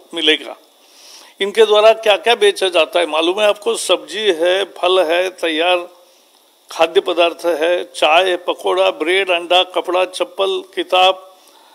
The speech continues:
स्टेशनरी की आपूर्ति, बहुत सारे वस्तुएं यहाँ बेची जाती है, हम खरीदते हैं। इसके अंतर्गत सलून, मोची, लॉन्ड्री और पान की दुकानें भी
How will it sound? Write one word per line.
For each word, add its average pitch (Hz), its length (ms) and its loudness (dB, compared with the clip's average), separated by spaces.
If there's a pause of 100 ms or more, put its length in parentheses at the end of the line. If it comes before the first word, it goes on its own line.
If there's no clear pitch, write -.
(140)
स्टेशनरी 202 640 -2
की 196 120 -4
आपूर्ति, 196 760 -2 (260)
बहुत - 280 4
सारे 208 480 0 (880)
वस्तुएं 180 420 2
यहाँ 165 300 0
बेची 160 320 -6
जाती 165 340 -4
है, 170 200 -2
हम 160 220 -6
खरीदते 160 480 -6
हैं। 131 240 -8 (760)
इसके 175 260 -2
अंतर्गत 196 640 0 (440)
सलून, 202 560 -2
मोची, 220 720 -4 (920)
लॉन्ड्री 170 580 -2
और 214 180 4
पान 202 420 -2 (180)
की 226 80 -12
दुकानें 190 580 -6
भी 233 280 -8